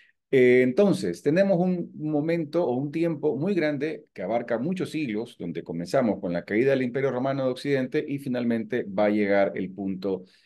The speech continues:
del fin de este periodo con la caída de Granada, que va a tener que ver con, con la Guerra de la Reconquista, donde los reyes, eh, del norte, sobre todo de Castilla, Aragón,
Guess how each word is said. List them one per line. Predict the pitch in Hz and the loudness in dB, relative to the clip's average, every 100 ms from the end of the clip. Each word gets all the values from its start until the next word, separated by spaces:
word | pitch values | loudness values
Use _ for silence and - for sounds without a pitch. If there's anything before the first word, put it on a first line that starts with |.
| _ - | _ -18
del | 80 101 104 107 - 104 98 | -2 2 4 2 0 -2 -2
fin | 95 220 165 | -2 -2 0
de | 107 | 0
este | 123 | -2
periodo | 127 113 113 110 110 | -2 0 2 2 2
con | 113 110 95 | 0 -2 -4
la | 95 | -6
caída | 95 95 107 | -2 -2 0
de | 107 | 2
Granada, | 110 98 123 113 117 - _ _ _ _ - | 2 2 2 2 0 -4 _ _ _ _ -2
que | 107 | 2
va | 110 | 2
a | |
tener | 110 113 | 2 -4
que | 113 | -2
ver | 113 120 117 | 0 0 -2
con, | 98 90 85 | -8 -8 -10
con | - 92 | -8 -4
la | 87 | -2
Guerra | 87 107 120 | 0 2 2
de | 104 | 2
la | 92 | 0
Reconquista, | 87 82 85 185 - 139 | -2 -8 -6 -4 0 2
donde | 123 95 85 | 4 2 0
los | 82 82 - - | -2 -4 -8 -10
reyes, | 92 120 123 123 123 - - | -2 2 2 2 -2 -12 -12
eh, | 92 87 85 - | -10 -6 -6 -4
del | 95 98 | -2 0
norte, | 156 170 127 | 0 0 -6
sobre | - 80 | -6 -10
todo | 78 98 98 92 | -6 -4 -2 -4
de | 92 - | -8 -14
Castilla, | - - 147 139 120 107 | -16 -4 -2 2 2 4
Aragón, | 82 85 143 156 156 | 2 2 2 2 -2